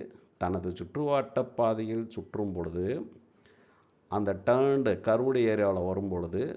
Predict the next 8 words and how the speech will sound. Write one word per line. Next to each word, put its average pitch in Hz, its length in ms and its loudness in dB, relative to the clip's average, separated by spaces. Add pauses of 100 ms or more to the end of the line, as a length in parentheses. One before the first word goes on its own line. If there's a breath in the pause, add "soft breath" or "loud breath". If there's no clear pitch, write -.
(160)
பூமியை 143 500 2
நோக்கி 117 420 0 (280)
திரும்பக்கூடிய, 131 1040 0 (160)
பூமியை 139 360 4
நோக்கி 123 280 2 (120)
ஈர்க்கப்படக்கூடிய 110 880 -2 (100)
ஒரு 98 180 0
சலனம், 101 520 0